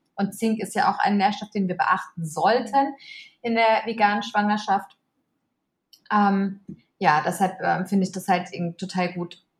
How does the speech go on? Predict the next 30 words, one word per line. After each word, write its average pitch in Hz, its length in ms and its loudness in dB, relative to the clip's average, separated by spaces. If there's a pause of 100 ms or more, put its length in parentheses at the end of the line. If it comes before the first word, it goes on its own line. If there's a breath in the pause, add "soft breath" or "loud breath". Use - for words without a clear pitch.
(120)
diese 175 520 -2
eisenreichen 170 600 2
Lebensmittel 220 480 -4
zu - 140 -6
nehmen 196 300 -2
und - 220 -16
rechtzeitig 180 640 -2 (480)
zu - 140 -2
reagieren 190 720 2
und - 160 -4
dann 180 160 2
auf, - 320 0
äh, 170 280 0
die 180 120 -6
Säfte 170 400 -2
umzusteigen. 165 920 -2
Und 165 160 -2
da 170 140 6
würde 190 120 0
ich - 200 -6
auch - 180 0
die 208 140 2
dann 190 160 2
nehmen 185 180 2
mit 180 100 -2
der 170 120 0
höheren 180 340 0
Konzentration, 175 960 -4
also 160 220 -4
den, 156 300 -6